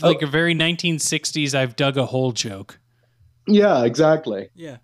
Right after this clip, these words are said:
Speaker 3: especially since
Speaker 1: But
Speaker 3: that, the elevator can only be, like,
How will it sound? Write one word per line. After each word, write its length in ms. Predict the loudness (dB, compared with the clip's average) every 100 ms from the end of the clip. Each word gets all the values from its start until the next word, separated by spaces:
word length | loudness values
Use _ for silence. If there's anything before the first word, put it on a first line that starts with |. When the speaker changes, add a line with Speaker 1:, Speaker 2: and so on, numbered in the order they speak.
| _
Speaker 3:
especially 360 | -6 -6 -2
since 240 | 0 0 0
Speaker 1:
But 160 | -2
Speaker 3:
that, 100 | -2
the 100 | -2
elevator 440 | 0 0 -2 -4 -6
can 180 | -8
only 240 | -2 0 2
be, 180 | 2 2
like, 260 | 2 -4